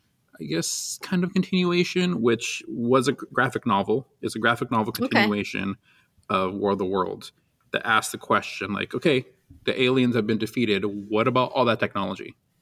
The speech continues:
Speaker 1: What happened with everything that got left behind?" So this examines the technological advances that humanity has.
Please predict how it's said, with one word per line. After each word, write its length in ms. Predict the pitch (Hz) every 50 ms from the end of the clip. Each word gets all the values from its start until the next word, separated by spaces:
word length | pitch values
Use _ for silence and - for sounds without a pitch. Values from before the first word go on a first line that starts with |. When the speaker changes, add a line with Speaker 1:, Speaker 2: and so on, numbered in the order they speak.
| _ _ _ _ _ _ _
Speaker 1:
What 180 | - 120 117
happened 440 | - - 123 120 120 - 120 110 107
with 100 | 101 - - -
everything 280 | 117 110 98 104 104
that 100 | 98 95
got 160 | 95 95 -
left 180 | 101 92 - -
behind?" 340 | 95 - 101 - - - - _ _ _ _ _ _ _ _ -
So 100 | - -
this 240 | 101 120 110 -
examines 800 | 135 113 107 113 107 101 104 101 101 98 98 98 101 101 - - - _ _ _ _ _ _ _ _ _ _ _ _ _ _ _ _ - - _ _ _ -
the 80 | -
technological 680 | 120 - - 117 - 117 107 107 104 101 110 107 - 104
advances 560 | 101 98 95 - 98 98 98 98 - - 101 98
that 160 | 104 104 -
humanity 560 | - 113 101 98 95 98 101 98 - 101 98
has. 500 | - 101 98 98 98 101 104 104 - -